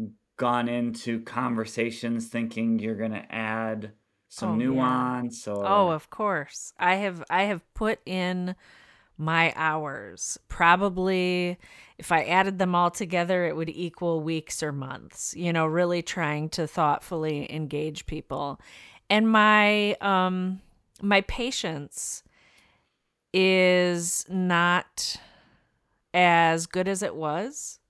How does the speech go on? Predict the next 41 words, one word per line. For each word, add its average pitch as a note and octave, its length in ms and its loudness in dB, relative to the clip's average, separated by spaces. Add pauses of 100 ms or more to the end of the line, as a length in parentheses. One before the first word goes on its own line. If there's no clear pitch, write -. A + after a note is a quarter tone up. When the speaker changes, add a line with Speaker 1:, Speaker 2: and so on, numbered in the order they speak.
Speaker 2:
you G3+ 160 -2
know, F#3+ 180 4
and G3 80 2
Speaker 1:
Mm. - 20 2
Speaker 2:
it's - 160 -6
something F#3 380 2
that E3 120 2
I D#3+ 100 4
kind E3 220 -4
of D#3 100 -6
sit - 260 -2
with, E3+ 360 -2
like, D#3 400 0 (800)
is G3 320 6
this G3 260 2
a F3+ 60 0
product F#3 640 4
of F3+ 120 -2
just - 320 -2
the D#3+ 320 2
kind E3+ 200 -2
of D3+ 120 -4
work E3+ 280 0
that F3+ 120 2
I E3+ 100 4
do E3 240 0
and F3+ 140 0
the D#3 40 -4
constant E3 520 -4
engagement E3 800 -2
and D#3+ 180 -8
things E3 260 -4
like D3 200 -6
that? C4 260 2
Or G#3+ 180 2
is A3 280 -4
this G#3+ 460 -2 (540)
because A3+ 280 0
I G#3 140 8
have A3 200 -2
been G3 580 0